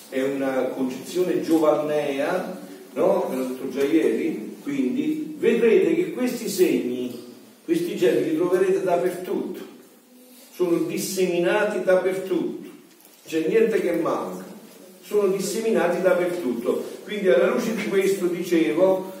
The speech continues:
eh, ieri ci eravamo introdotti, no, dicendo che, eh,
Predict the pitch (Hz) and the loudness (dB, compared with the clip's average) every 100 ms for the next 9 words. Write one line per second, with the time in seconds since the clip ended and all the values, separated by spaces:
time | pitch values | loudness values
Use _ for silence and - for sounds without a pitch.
0 | - - - 175 180 220 226 214 185 190 | -16 -16 -4 -2 0 2 4 6 4 2
1 | - - - 190 202 185 185 190 190 202 | -2 -6 -2 2 4 4 2 0 2 4
2 | 208 180 - - 202 190 - - - 240 | 6 6 4 0 -4 -8 -10 -14 -12 -6
3 | 208 202 - - - - - 185 185 - | -6 -6 -12 -18 -20 -12 0 2 2 0
4 | 185 170 165 175 180 175 160 156 185 175 | -2 0 2 2 2 4 4 4 4 4
5 | 131 123 120 113 110 104 104 104 101 98 | 2 -2 -2 -2 -2 0 0 0 -2 -4